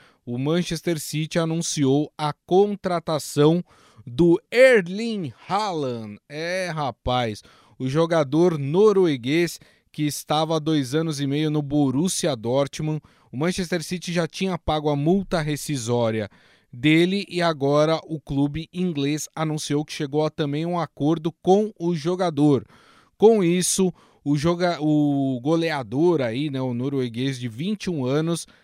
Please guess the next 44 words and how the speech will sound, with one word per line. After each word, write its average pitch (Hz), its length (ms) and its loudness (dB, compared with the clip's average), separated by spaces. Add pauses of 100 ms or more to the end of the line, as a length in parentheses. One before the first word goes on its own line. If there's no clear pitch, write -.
(120)
deve 160 260 0
assinar 147 480 -4
aí 147 160 0
com 147 140 -8
o 139 40 -4
Manchester 143 520 -4
City 160 320 -8
até 170 320 -2
dois 160 500 0
mil 190 300 -2 (100)
e 185 160 -4
vinte 170 520 -6
e 196 40 -6
sete, 151 1000 -4 (420)
né? 131 280 -6 (240)
O 127 140 -6
valor 151 460 0
estimado 143 640 -4
da 139 220 -2
multa 139 560 -2
que - 100 -12
o 123 80 -6
City - 420 -10
pagou 123 400 -6
pelo 117 380 -6
Haaland, 131 560 -2 (400)
é, 120 160 -4
tá 143 300 -2
entre 156 320 -4
sessenta 180 960 -4
e 165 140 -4
setenta 196 800 0
e 185 60 0
cinco 175 440 -4
milhões 160 500 -2
de 156 180 -2
euros. 131 420 0
Se 180 100 -6
a - 20 -4
gente 208 240 -4
for 180 180 -2
converter 143 640 -2
aqui 131 280 -6
na, 120 220 -6